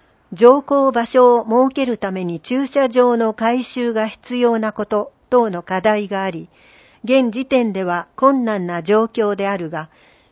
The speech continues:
引き続き関係機関や道の駅と連携し、研究していく。問い。糸崎駅にエレベーターを設置できないか問う。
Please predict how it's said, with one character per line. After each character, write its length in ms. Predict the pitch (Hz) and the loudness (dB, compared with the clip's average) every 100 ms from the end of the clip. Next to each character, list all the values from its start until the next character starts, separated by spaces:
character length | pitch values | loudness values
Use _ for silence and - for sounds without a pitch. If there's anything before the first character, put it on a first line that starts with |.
| - | -8
引 120 | 240 | -6
き 140 | 233 285 | -4 -4
続 260 | 277 254 | -4 -10
き 320 | 262 233 226 - | -6 -4 -4 -6
関 280 | - 233 269 | -2 0 0
係 280 | 262 269 254 | 0 -2 -2
機 120 | 269 | -4
関 300 | 262 240 190 | -4 -2 -2
や 220 | 175 170 _ - | -6 -8 _ -4
道 140 | 226 | -2
の 280 | - 262 262 | 0 0 0
駅 200 | 254 - | 0 -4
と 160 | 208 180 | -6 -2
連 240 | 202 226 | -2 -2
携 280 | - 214 208 | -2 -4 -4
し、 280 | - 202 196 _ _ - | -8 -10 -10 _ _ 0
研 240 | 233 262 | 2 2
究 320 | 247 240 226 | 0 -2 -2
し 140 | 214 - | -2 -4
て 140 | 208 | -2
い 100 | 190 | -2
く。 280 | - 196 - _ _ _ _ _ _ _ _ _ _ _ _ _ _ _ _ _ _ _ - | -6 -10 -10 _ _ _ _ _ _ _ _ _ _ _ _ _ _ _ _ _ _ _ -6
問 240 | 208 208 | 0 0
い。 140 | 208 - _ _ _ _ _ _ _ _ _ _ - | -2 -8 _ _ _ _ _ _ _ _ _ _ -10
糸 280 | 226 - 277 | -8 -2 0
崎 340 | 269 262 254 | 0 -2 -2
駅 240 | 247 226 190 | -2 -2 -6
に 220 | 175 165 214 | -4 -6 -2
エ 100 | 214 | 0
レ 160 | 277 | 0
ベ 200 | 277 262 | 0 -2
ー 40 | 247 | -2
タ 280 | 196 180 170 | -2 -2 0
ー 20 | |
を 140 | 160 | -4
設 260 | - 214 - | -2 -4 -4
置 140 | - 240 | -14 -6
で 100 | 247 | -6
き 160 | 254 277 | -4 -4
な 140 | 247 | -4
い 80 | 185 | -4
か 320 | - 160 147 - | -6 -8 -8 -4
問 280 | 247 208 | -2 -2
う。 60 | 151 | -4